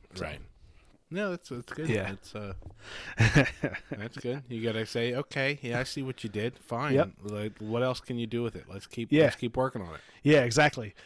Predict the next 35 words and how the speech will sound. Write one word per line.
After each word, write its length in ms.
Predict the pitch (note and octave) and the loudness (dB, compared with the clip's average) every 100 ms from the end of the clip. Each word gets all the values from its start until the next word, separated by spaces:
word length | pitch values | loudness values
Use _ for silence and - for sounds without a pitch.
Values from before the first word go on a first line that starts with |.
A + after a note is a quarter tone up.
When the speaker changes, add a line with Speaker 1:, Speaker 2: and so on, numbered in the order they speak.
| - | -10
Speaker 1:
Let's 140 | C3 | -4
go 160 | - D3 | 2 4
further. 400 | F3 F3 C3+ G#2 | 6 4 4 -2
Like, 200 | B2+ B2 | -6 -6
if 60 | B2 | -4
you're 120 | C3+ | -2
gonna 80 | B2 | -2
put 80 | C#3 | -4
it 80 | C3 | -4
in 0 | |
the 60 | |
toilet, 340 | C3 D#3 F3 C#3+ | -2 0 0 -4
okay, 240 | B2 C3 B2+ | -6 -6 -4
so 160 | - | -4
what 160 | C3 C3+ | -2 -2
else? 220 | C#3 - | -2 -4
Can 120 | - | -10
you 60 | A2+ | -10
take 160 | A#2+ A#2 | -10 -10
it 60 | |
outside 280 | A2 A2 B2 | -10 -8 -8
and 100 | B2 | -4
put 100 | C3 | -4
it 40 | C3+ | -4
in 40 | |
the 60 | B2 | -2
dumpster? 480 | D3 D#3+ - - - | -2 -2 -8 -18 -10
Can 160 | C#3+ | -6
you 380 | C3+ B2 B2 A#2 - - - - | -4 -4 -4 -6 -10 -20 -20 -10
take 220 | - C#3+ D3 | -2 -2 0
it 80 | |
over 240 | C3+ C3+ C#3 | -4 -2 -2
into 260 | C3+ - | -2 -4
the 220 | B2 C3 G#2+ | -4 -6 -4
alleyway 720 | B2+ D3 C3 A#2+ A2+ A2+ | -2 0 -2 -4 -8 -8